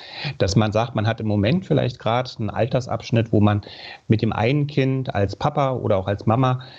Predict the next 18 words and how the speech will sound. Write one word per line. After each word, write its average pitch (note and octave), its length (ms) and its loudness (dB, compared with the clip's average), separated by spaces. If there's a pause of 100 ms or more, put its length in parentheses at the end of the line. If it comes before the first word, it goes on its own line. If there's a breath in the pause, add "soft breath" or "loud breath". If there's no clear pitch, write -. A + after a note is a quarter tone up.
(180 loud breath)
ein A2 60 8
bisschen A2 460 2
mehr A2+ 380 4
Berührungspunkte C#3 840 0
hat C3 220 -4
und A2 100 -4
dann G#2 160 0
kommen G#2+ 220 2
andere A#2+ 720 4
Abschnitte, A2+ 500 0
wo G#2 80 4
das G2+ 180 0
vielleicht G#2 280 0
auch F#2 100 -6
wieder F#2+ 180 2
anders B2 280 2
sein A#2+ 200 -2
darf. A2+ 260 0